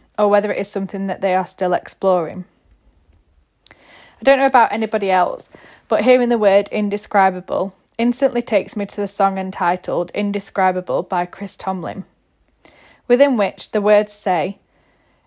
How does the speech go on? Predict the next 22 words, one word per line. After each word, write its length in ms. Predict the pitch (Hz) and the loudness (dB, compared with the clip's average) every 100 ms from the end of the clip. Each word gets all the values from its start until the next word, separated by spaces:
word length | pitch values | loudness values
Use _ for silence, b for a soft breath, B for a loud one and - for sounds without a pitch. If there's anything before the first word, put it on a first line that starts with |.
| - | -2
"Indescribable, 1040 | 254 262 262 - 208 196 190 - 170 202 - _ _ | 0 2 0 2 4 4 0 -4 -2 -2 -8 _ _
uncontainable, 1040 | 220 214 233 220 214 202 196 190 131 196 - _ | -2 -2 0 -2 2 0 0 -4 -4 -4 -6 _
you 220 | 208 240 | -4 -2
place 300 | 247 233 226 | 0 0 0
the 60 | 208 | -4
stars 400 | - 226 220 226 | 0 4 4 2
in 120 | 220 | -4
the 60 | 214 | -6
sky 440 | - 196 196 196 | -2 2 4 2
and 160 | - 190 | 0 -8
you 80 | 185 | -6
know 240 | 190 196 | -2 0
them 160 | 202 202 | 0 -2
by 200 | 196 196 | -2 -2
name. 440 | 185 156 - 180 - _ | -4 -6 -8 -12 -16 _
You 200 | 220 220 | -2 2
are 200 | 196 185 | 4 4
amazing 520 | - 196 190 190 196 185 | 2 -2 -4 -6 -6 -6
God." 280 | 131 190 - _ _ _ _ _ _ B B B B B | -6 -6 -10 _ _ _ _ _ _ B B B B B
An 80 | |
all-powerful, 840 | 233 247 - 226 226 226 226 214 - _ | 4 4 4 2 2 0 0 0 -2 _
untamable, 920 | 226 233 - 220 214 208 196 196 196 | 0 0 0 -2 -2 0 2 2 -2